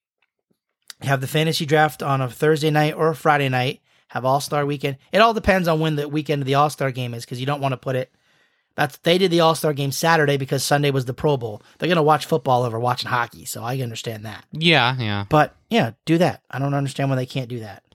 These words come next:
Speaker 2: Uh, yeah, I don't know.
Speaker 1: I do wanna quickly look before we go, um, <laughs> who, who leads the Blackhawks <laughs> in points.
Speaker 2: Yeah.
Speaker 1: 'Cause I am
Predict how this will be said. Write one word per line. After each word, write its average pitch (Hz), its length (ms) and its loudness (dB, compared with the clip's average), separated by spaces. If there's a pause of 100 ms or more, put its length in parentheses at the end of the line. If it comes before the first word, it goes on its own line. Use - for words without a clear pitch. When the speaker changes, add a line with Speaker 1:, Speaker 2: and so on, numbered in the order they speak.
(400)
Speaker 2:
Uh, 101 160 -4
yeah, 107 440 2
I 101 40 -2
don't 98 100 -4
know. 98 220 0
Speaker 1:
I 151 80 2
do 190 140 4
wanna 165 180 2
quickly 143 280 0
look 135 160 0
before 123 220 -4
we 120 120 -2
go, 117 440 0
um, 110 440 -8 (680)
<laughs> - 680 -20
who, - 420 0 (440)
who 151 160 -2
leads 139 420 -2
the 123 80 -8
Blackhawks - 840 -2
<laughs> - 0 -
in 156 80 2 (100)
points. - 920 -2
Speaker 2:
Yeah. 107 260 -4 (1500)
Speaker 1:
'Cause 139 140 0
I 151 140 6
am 156 200 4